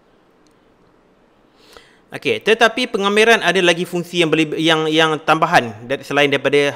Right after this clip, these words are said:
hanya membuat, apa tu, uh,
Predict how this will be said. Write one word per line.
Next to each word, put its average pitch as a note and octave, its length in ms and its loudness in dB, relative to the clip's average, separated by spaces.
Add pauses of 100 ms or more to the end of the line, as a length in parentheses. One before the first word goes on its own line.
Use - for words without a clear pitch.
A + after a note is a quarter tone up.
hanya C#3+ 400 0
membuat, C3 720 0
apa C3 240 -10
tu, F#3+ 240 -10 (640)
uh, A#2+ 800 -4